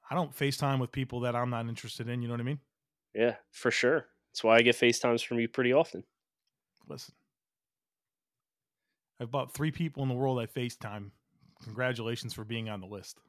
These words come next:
Speaker 2: That feels really good. Thank you so much.
Speaker 1: How long's your list, Kyle? Two?
Speaker 2: Uh, less, shorter than, shorter than yours, yeah.
Speaker 1: Right. <laughs>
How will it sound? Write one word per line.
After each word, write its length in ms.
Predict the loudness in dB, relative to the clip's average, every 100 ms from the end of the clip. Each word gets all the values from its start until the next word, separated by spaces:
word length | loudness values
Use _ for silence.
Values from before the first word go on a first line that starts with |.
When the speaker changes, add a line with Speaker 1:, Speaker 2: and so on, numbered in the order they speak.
| _ 0
Speaker 2:
That 240 | 2 2
feels 280 | -2 -6 -8
really 320 | -10 -10 -10 -12
good. 260 | -14 -14 -14
Thank 240 | -14 -14 -10
you 80 |
so 220 | -8 -8 -10
much. 140 | 4
Speaker 1:
How 100 | 8
long's 260 | 12 12 10
your 140 | 6
list, 220 | 4 4
Kyle? 460 | 4 6 8 6 0 -8
Two? 400 | 4 8 8 8 4 _ _ _ -14
Speaker 2:
Uh, 320 | -4 2 4 4
less, 360 | 6 6 4
shorter 340 | 2 6 8 8
than, 300 | 6 2 -2 -8
shorter 320 | 0 4 4
than 120 | 2
yours, 260 | -2 -4 -6
yeah. 200 | -4 -4
Speaker 1:
Right. 180 | -4 -6 -8 -10 -10 -20 -20 -20 -20 -20 -20 -14 -14 -14 -20 0
<laughs> 80 | 0